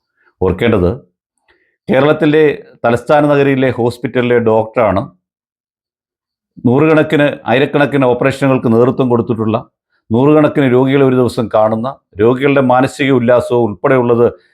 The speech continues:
ഏഹ്, നോക്കി ചികിത്സ ചെയ്തുകൊണ്ടിരുന്ന ഒരു മനുഷ്യന്, ഏഹ്, സൈക്യാ-, സൈക്യാട്രി വിഭാഗത്തിൽ അഡ്മിറ്റായി ട്രീറ്റ്മെന്റ് എടുക്കണമെങ്കിൽ അയാൾ അവിടെ അനുഭവിച്ചുകൊണ്ടിരിക്കുന്ന മാനസികമായ വ്യഥ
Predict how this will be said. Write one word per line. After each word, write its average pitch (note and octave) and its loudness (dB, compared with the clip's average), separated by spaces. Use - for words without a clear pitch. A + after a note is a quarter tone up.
ഏഹ്, G#2 0
നോക്കി A#2 0
ചികിത്സ B2+ -4
ചെയ്തുകൊണ്ടിരുന്ന A2+ 0
ഒരു A2 0
മനുഷ്യന്, A2+ 0
ഏഹ്, G2+ 2
സൈക്യാ-, C#3 0
സൈക്യാട്രി D3+ -2
വിഭാഗത്തിൽ A#2 -2
അഡ്മിറ്റായി B2 0
ട്രീറ്റ്മെന്റ് C#3 0
എടുക്കണമെങ്കിൽ A2+ 0
അയാൾ C3+ 2
അവിടെ B2 0
അനുഭവിച്ചുകൊണ്ടിരിക്കുന്ന A2 -4
മാനസികമായ A2+ 0
വ്യഥ G2+ 0